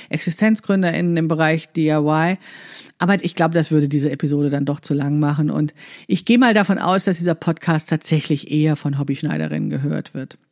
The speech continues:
Wenn du aber Professional bist und Interesse hast, äh, mit mir zusammenarbeiten,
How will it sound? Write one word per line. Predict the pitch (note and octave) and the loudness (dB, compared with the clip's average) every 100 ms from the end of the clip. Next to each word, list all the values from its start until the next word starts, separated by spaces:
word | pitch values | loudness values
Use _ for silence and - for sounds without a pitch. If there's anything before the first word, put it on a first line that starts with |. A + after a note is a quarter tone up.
| _ - - - - - _ | _ -20 -20 -20 -20 -20 _
Wenn | - G3 C#4 | 0 2 4
du | D4+ | 4
aber | G3 G#3 | 2 2
Professional | - F#3+ E3 G#3 - F3+ E3+ | 2 0 2 0 2 2 2
bist | E3 G3+ D4 - | 2 0 0 -2
und | G3+ | -4
Interesse | G#3 G#3+ G3 A3+ G#3 | -4 -2 -2 0 0
hast, | G3 F#3+ - | 0 -4 -6
äh, | F#3 | -4
mit | F#3 F3+ | -2 -4
mir | G3 | -4
zusammenarbeiten, | F3+ F3+ F3+ E3+ E3+ F3 F3+ | -4 -2 -2 0 0 0 -2